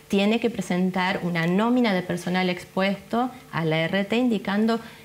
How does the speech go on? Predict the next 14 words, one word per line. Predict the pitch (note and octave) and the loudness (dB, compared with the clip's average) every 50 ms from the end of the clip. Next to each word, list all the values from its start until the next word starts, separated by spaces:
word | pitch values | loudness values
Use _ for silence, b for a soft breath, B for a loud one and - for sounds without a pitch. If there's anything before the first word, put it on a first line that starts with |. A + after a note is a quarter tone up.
| B - - | B -4 0
qué | A#3 A3+ | 2 2
agentes | A3+ A3+ A3 - G#3 G#3 G#3+ A3 A#3 A#3 A3+ | 2 2 0 0 2 2 2 4 2 2 2
de | A3+ A3+ A3 | 2 2 2
riesgo, | A3 A3+ A3+ A3 A3 G#3 G3+ A3 A#3 C4 C#4+ C#4 B B B B B - | 2 2 2 2 2 0 0 0 0 0 -2 -4 B B B B B -2
eh, | - E3+ E3 D#3+ E3 D#3+ | 0 2 2 2 0 -2
son, | - - E3+ F#3 G3 - | -2 0 0 0 0 0
eh, | D#3+ C#3 - - E3+ - - - - - | -2 -4 -4 -8 -14 -16 -16 -20 -8 -6
eh, | F3 D3+ D#3+ D3+ B2 - - D#3+ | -4 -2 -2 -2 -2 -2 -4 -4
están | D#3 - F3+ F3+ F3 F3+ F#3 F3+ | -4 -2 -2 0 2 2 2 2
encuadrados | F3 E3+ E3 D#3 D3+ D#3+ D#3+ F3+ F#3+ F#3+ | 2 2 2 2 2 2 2 2 2 0
para | F3+ D#3 D3+ D3 | 0 -2 -2 0
cada | - D#3+ D#3 D3+ D3 | 0 0 2 0 0
puesto, | D3 - G#3+ E3+ C3+ - - - D3 | 2 2 2 0 0 -4 -8 -8 -8
¿no? | B2 C#3+ D3 D#3 F3+ | -4 -2 0 0 -2